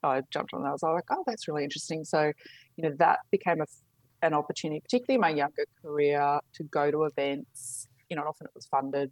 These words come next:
by, you know, I didn't have to pay it out of pocket. It was funded by, by the company I was working for at the time, just to keep involved in talking to people in the industry, being a part of that. So that organisation, I think, has been key in kind of keeping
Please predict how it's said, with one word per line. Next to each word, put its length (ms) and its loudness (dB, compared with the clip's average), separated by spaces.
by, 560 2
you 60 -2
know, 100 0
I 80 2
didn't 180 -6
have 100 -20
to 80 -8
pay 80 -4
it 60 -4
out 100 -2
of 100 -12
pocket. 240 2
It 40 -2
was 120 -2
funded 280 -2
by, 240 4
by 120 2
the 100 -4
company 320 -2
I 60 4
was 100 -4
working 260 0
for 100 -4
at 40 -6
the 240 -2
time, 140 6
just 220 -8
to 100 -2
keep 200 -6
involved 440 0
in 80 -10
talking 320 -14
to 180 -16
people 240 -4
in 100 -2
the 80 -2
industry, 580 0
being 200 0
a 40 -6
part 260 2
of 100 2
that. 240 4
So 560 -2
that 180 4
organisation, 840 -4
I 60 -2
think, 180 -6
has 100 -20
been 180 -2
key 340 -2
in 160 -6
kind 140 -4
of 60 -14
keeping 560 -8